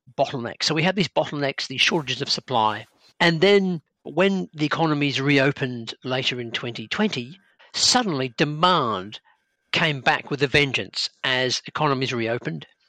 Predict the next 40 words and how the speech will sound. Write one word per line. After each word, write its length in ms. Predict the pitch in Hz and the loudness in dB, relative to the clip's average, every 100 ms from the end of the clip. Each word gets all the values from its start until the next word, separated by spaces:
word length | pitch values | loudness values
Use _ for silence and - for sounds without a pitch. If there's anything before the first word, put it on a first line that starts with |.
| _ - | _ 0
And 100 | 175 | 0
of 80 | - | 0
course, 280 | 294 220 | -2 -2
at 100 | - | -2
that 180 | 160 - | -2 -2
time, 180 | 147 139 | -2 -2
the 60 | 135 | 0
governments 360 | 135 131 127 | 0 0 -4
had 60 | 139 | -6
also 340 | 123 127 120 - - _ | -4 -4 -4 -8 -18 _
thrown 260 | - 139 135 | 2 2 4
loads 320 | 147 156 143 | 2 2 0
of 80 | 131 | -2
money 400 | 123 113 107 - - - _ _ | -2 -2 -6 -14 -20 -20 _ _
at 220 | 127 123 | -6 -6
supporting 500 | - 147 - 151 143 | -6 -4 0 -2 -2
the 60 | 127 | -6
economy 400 | 120 147 131 123 | -4 -2 -2 -4
with 140 | - | -8
furlough 420 | - 165 165 151 139 | -4 2 4 4 2
schemes 560 | - 135 127 117 - - - - _ | 0 -2 -4 -6 -8 -10 -20 -20 _
and 100 | 143 | -4
with 140 | 127 131 | 0 0
extra 460 | - - 139 110 - _ _ - - | 2 2 2 0 -6 _ _ -14 -10
additional 340 | - 151 - 123 | -4 -2 -2 -4
spending 440 | - 151 123 120 | -4 -4 -4 -6
and 160 | 117 117 | -6 -4
very 180 | 117 113 | -4 -2
low 220 | 113 117 | -4 -4
interest 280 | 110 - 107 | -4 -4 -6
rates. 320 | 95 - - - - - | -8 -10 -16 -16 -12 -4
So 140 | 147 | 0
we 80 | 156 | 2
had 180 | 170 143 | 2 2
this 240 | 147 - | 0 -2
combination 680 | - 208 180 139 131 - 120 | -2 0 2 2 2 0 -2
of, 180 | 123 120 - - - _ - | -4 -8 -20 -20 -20 _ 0
uh, 240 | 135 123 | 2 4
shortage 640 | - - 220 180 165 147 - | 4 4 4 4 2 0 0
of 320 | 135 127 120 | 0 0 -2